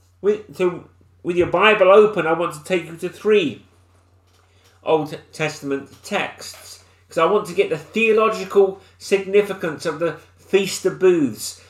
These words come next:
so you can understand what Jesus is saying and doing at the Feast of the Booths in John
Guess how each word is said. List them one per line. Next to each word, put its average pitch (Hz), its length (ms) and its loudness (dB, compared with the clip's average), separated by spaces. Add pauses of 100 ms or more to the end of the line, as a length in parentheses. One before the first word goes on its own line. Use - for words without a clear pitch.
so - 140 -8
you 175 160 -4
can 180 140 -2
understand 196 640 0
what 139 180 -4
Jesus 170 440 -6
is 165 160 -8
saying 165 460 0 (120)
and 160 280 -4
doing 143 480 0 (340)
at 143 180 -4
the 143 80 -4
Feast 143 380 -2
of - 60 -14
the 131 160 -2
Booths 135 320 2
in 123 160 -8
John 127 400 2